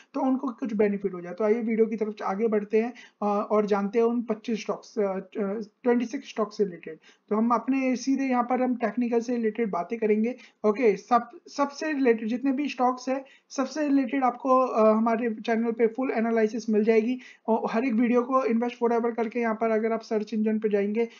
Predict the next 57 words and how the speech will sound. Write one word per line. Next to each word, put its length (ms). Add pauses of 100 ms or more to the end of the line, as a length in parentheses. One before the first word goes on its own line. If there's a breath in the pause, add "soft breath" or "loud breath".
(160 loud breath)
और 80
डालेंगे 340
कोई 180
भी 160
शेयर 300
और 160
यहाँ 120
पर 120
लिख, 200
पीछे 220
लिख 140
देंगे 260
Invest 220 (100)
Forever, 320 (320 loud breath)
तो 100
वो 220
पूरा 280
हमारे 280
चैनल 300
की 200
वीडियोज़ 380
को 100
आपको 200
दिखा 240
देगा, 300 (240 loud breath)
तो 60
आपके 280
पास 220
वो 100
आ 80
जाएगा। 240
तो 140
एक 180
एक 140
करके 200
हम 120
चलते 360
हैं, 120 (260 loud breath)
अ, 140
पर 260
वीडियो 420
को 100
जरूर 280
देख 180
लीजिएगा 360
आज 180
की। 180
देखिए, 400
ये 80
स्टॉक 240
से 120
रिलेटेड 300
पाँच 180
सौ 80
परसेंट 320
की 60
रिटर्न, 300